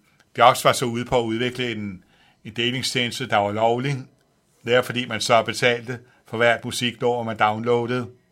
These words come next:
Og det blev så det, man kalder iTunes, der også eksisterer i bedste velgående i dag. Hvor man så også faktisk nu kan også downloade både film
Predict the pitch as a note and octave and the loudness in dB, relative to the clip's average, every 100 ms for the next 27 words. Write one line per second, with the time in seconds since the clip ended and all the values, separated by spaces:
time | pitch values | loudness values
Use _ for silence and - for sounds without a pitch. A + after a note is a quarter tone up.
0 | _ _ _ _ _ _ _ _ _ - | _ _ _ _ _ _ _ _ _ -4
1 | - C#3 C3 A#2 B2 A2+ A#2+ A#2 A#2 A2+ | 4 6 6 4 2 2 2 0 -2 -2
2 | A2 G2+ G2+ G#2+ - _ _ - G#2+ A#2 | 0 2 0 -2 -16 _ _ -4 2 2
3 | - C3 B2 A2 - - - - A2+ G#2+ | 2 -2 0 -2 -2 -6 -14 2 6 6
4 | A#2+ C#3 B2 A#2 - C3 B2+ A2+ A#2 A#2 | 6 4 0 -2 -2 0 2 2 2 0
5 | - A#2 A2 A2 A#2+ A#2+ A#2+ A2+ A2+ A#2+ | 0 -4 -2 2 2 2 0 0 2 0
6 | G#2 _ _ _ _ _ _ _ _ _ | -2 _ _ _ _ _ _ _ _ _
7 | _ _ _ _ _ _ _ _ _ _ | _ _ _ _ _ _ _ _ _ _
8 | _ - - A#2+ A2 A2 - A#2 A2+ - | _ -20 -4 2 2 2 6 10 10 6
9 | - G#2+ G#2 A2 - A#2+ A2+ A2+ - A2 | 2 4 4 -4 -10 -8 -8 -8 0 4
10 | G#2+ G#2 A#2+ A2+ A2 A2 A2+ G#2 G2+ G#2 | 4 2 4 4 4 0 -2 -2 -4 -2
11 | A2 G#2+ G#2 G#2 _ _ - C3 B2+ A#2+ | 0 0 -2 -4 _ _ -6 0 0 0
12 | A#2 | -12